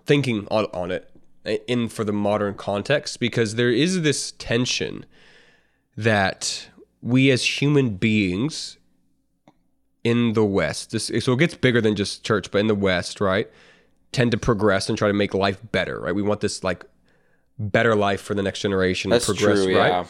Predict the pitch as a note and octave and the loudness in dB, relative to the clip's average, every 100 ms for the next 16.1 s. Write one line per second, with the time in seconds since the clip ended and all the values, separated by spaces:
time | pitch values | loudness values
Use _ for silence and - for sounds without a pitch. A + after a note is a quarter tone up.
0 | - A2+ A2 C3+ B2+ B2+ A2 G2+ A2+ A2+ | -6 -4 0 2 4 4 4 4 2 0
1 | - G#2 F#2+ F2+ D#2+ - G2 G2 F#2+ F2 | 0 0 2 0 0 0 0 0 -4 -8
2 | F#2+ F2+ - F2 E2+ E2 - - - G2 | -10 -14 -12 -6 -4 -4 -8 -20 -12 -6
3 | G#2 G2 - E2+ D2+ - F2 F2+ D2+ D#2 | -2 -2 0 0 0 -4 -4 -4 -4 -8
4 | - F3 C#3 A2+ A#2+ C#3 B2+ A2 - C#3+ | 0 2 4 2 2 2 2 2 4 6
5 | C3+ G#2 F#2 G#2 - F#2 - F2 F2+ G#2 | 6 4 2 2 0 -6 -4 0 2 0
6 | - - - - C3+ D3 D#3 D#3 E3 A3 | -2 -10 -20 -2 0 4 4 4 4 4
7 | F3+ B2+ - - A#2+ A#2 B2 A#2 G#2 G#2 | 4 2 -2 0 2 2 2 0 2 2
8 | G2 F#2 G2 G#2 G2 F#2+ A#2 C3+ C3 G#2 | 2 2 2 2 4 4 4 4 2 0
9 | - - - B2 B2 G2+ F2+ - - - | -4 -4 2 4 4 2 0 -4 -12 -20
10 | - - - B2 A#2+ A2 G2+ G2+ A2+ F2+ | -20 -20 0 2 2 0 0 2 0 0
11 | - - - G2 - - G#2+ G2 F2+ G#2+ | -10 -10 -8 -8 -6 -6 -4 -6 -2 -2
12 | - - - G2 G2+ F#2 G#2 A2+ G#2 G2+ | -2 -10 -8 -4 -2 0 2 2 2 -2
13 | - _ - G2+ G2+ F#2 G#2 A2 A2+ - | -10 _ -6 0 2 2 2 4 2 2
14 | G#2 G2+ F#2+ F#2 - F#2+ - - A2+ - | 0 2 0 -6 -4 -6 -2 0 0 0
15 | A2 G2+ G2 G2 F#2+ G#2+ A2 G#2+ G#2 G2 | -4 -2 -4 -4 -6 0 2 4 2 2